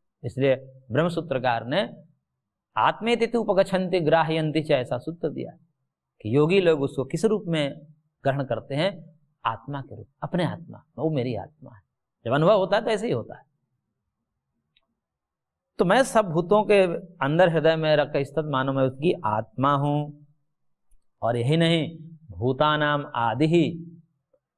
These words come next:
भूतों का आदि हूं मैं, शुरुआत हूं, मेरे से ही सारे भूतों की उत्पत्ति हु-, हुई है। मैं भूतों का आदि कारण हूं, मेरे से ही भूतों की उत्पत्ति हुई है।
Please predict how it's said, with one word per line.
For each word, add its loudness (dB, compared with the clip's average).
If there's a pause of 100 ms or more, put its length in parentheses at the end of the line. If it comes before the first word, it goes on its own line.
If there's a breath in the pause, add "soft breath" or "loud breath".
(160)
भूतों 4
का 4
आदि 2
हूं 0
मैं, 2
शुरुआत 4
हूं, -2
मेरे 2
से 2
ही 2
सारे 4
भूतों 2
की -2
उत्पत्ति -2
हु-, 0 (180)
हुई 2
है। -6 (220)
मैं -2
भूतों 0
का -4
आदि -6 (160)
कारण 0
हूं, -16 (460)
मेरे 2
से -6
ही -2
भूतों -6
की -8
उत्पत्ति -6
हुई -4
है। -2